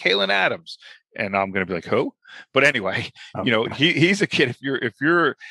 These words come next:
Speaker 1: if you wanna have a little bit of fun, you have nothing to do. You're a Penn State fan tonight. You know, there's nothing really to do. Just check out Kalen Adams, and you'll be like, "Oh boy, I, I kid,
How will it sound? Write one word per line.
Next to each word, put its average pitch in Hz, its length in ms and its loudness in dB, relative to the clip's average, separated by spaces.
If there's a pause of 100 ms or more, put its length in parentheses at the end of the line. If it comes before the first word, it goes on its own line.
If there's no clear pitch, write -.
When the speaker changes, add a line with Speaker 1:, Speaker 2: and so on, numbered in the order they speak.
(120)
Speaker 1:
if 127 140 -2
you 214 80 -2
wanna 233 180 4
have 180 160 2
a 156 40 -4
little 151 160 4
bit 139 120 4
of - 60 0
fun, 127 180 0
you 147 60 4
have 160 100 4
nothing 139 300 0
to 127 80 -2
do. 120 240 -2
You're 120 160 0
a 110 40 -2
Penn 117 220 -4
State 110 300 0
fan 110 300 0
tonight. 104 420 -2 (280)
You 101 100 -2
know, 98 240 2 (120)
there's 98 260 -4
nothing 107 360 0
really 104 260 4
to 101 80 -2
do. 104 60 2 (240)
Just 160 240 2 (320)
check - 260 2
out 143 220 4
Kalen 135 420 2
Adams, 117 680 -2
and 104 180 -6
you'll 113 160 2
be 110 140 0
like, 104 200 0
"Oh 107 420 -4 (240)
boy, 107 200 2
I, 95 280 -2
I 110 40 -2
kid, 123 540 -2